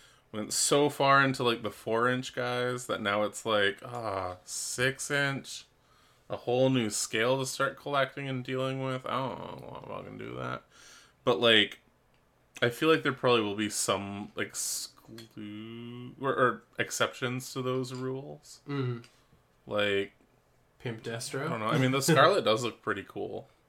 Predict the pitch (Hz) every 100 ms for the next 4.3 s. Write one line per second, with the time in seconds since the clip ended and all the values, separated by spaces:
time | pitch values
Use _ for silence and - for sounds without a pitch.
0 | _ 107 101 180 - 139 135 123 123 120
1 | 117 - 139 156 - _ _ _ _ 214
2 | 208 135 143 147 123 110 143 127 98 117
3 | 101 - 117 120 127 135 117 107 101 -
4 | _ 107 92